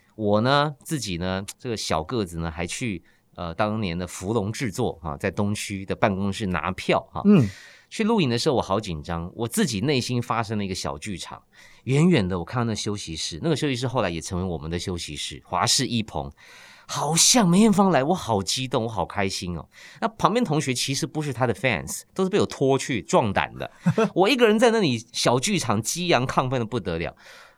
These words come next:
Speaker 1: 后来我才发现，那个人其实是我们圈内，应该是当时瓜哥还是谁的发型师。
Speaker 2: 啊，
Speaker 1: 可是因为他的
Speaker 2: 不是梅艳芳。
Speaker 1: 不是，他的五官很潮，就跟梅姐很神似。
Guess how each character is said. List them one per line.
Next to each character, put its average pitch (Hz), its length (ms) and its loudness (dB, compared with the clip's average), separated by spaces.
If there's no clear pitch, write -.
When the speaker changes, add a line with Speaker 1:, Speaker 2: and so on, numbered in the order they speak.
Speaker 1:
后 302 200 6
来 160 100 8
我 113 80 2
才 104 160 -2
发 120 180 2
现， 120 300 2
那 202 160 4
个 120 100 2
人 95 140 0
其 113 180 -4
实 113 120 -4
是 123 100 -6
我 107 80 -2
们 80 160 -6
圈 135 380 -2
内， 107 240 -4
应 208 100 0
该 220 120 4
是 202 100 0
当 185 180 2
时 143 160 -2
瓜 147 240 4
哥 147 220 -2
还 104 140 -2
是 123 100 -4
谁 87 220 -4
的 85 180 -2
发 71 220 -4
型 78 240 -10
师。 80 340 -8
Speaker 2:
啊， - 120 6
Speaker 1:
可 175 120 4
是 240 80 6
因 240 60 8
为 190 80 10
他 240 80 8
的 220 60 4
Speaker 2:
不 - 20 4
是 - 80 -2
梅 220 80 6
艳 214 60 8
芳。 262 120 4
Speaker 1:
不 240 80 8
是， 247 200 6
他 247 160 4
的 294 80 2
五 190 160 6
官 262 240 6
很 156 260 4
潮， 117 480 2
就 285 160 0
跟 285 220 2
梅 240 280 4
姐 180 220 4
很 143 240 2
神 127 260 0
似。 170 320 -2